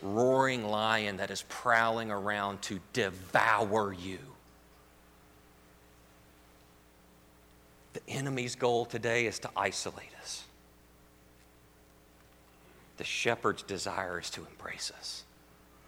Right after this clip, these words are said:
The enemy condemns us. The voice of the Lord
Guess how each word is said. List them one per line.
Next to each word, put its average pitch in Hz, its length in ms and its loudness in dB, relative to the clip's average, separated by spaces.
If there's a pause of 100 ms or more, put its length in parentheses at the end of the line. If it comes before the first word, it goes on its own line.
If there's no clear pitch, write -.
(1160)
The - 140 -2
enemy 156 400 6
condemns 127 640 2
us. - 480 -4 (1300)
The 101 80 -6
voice 123 420 0
of 95 120 -6
the 95 100 0
Lord 98 600 2